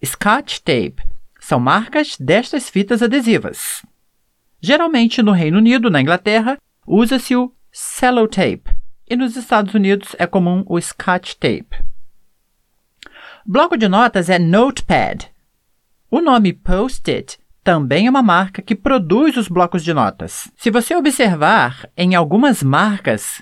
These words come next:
que contém em nosso arquivo, você observa uma letra muito pequena acima do nome. Ou ela vem um R dentro de um círculo ou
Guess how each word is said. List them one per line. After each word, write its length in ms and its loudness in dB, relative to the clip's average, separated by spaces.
que 100 -4
contém 800 0
em 140 -2
nosso 320 0
arquivo, 640 -2
você 320 2
observa 640 0
uma 200 4
letra 340 2
muito 360 4
pequena 640 0
acima 460 -2
do 100 -2
nome. 480 0
Ou 200 4
ela 200 4
vem 360 0
um 200 -2
R 560 2
dentro 320 -2
de 80 -4
um 80 -2
círculo 540 -2
ou 340 2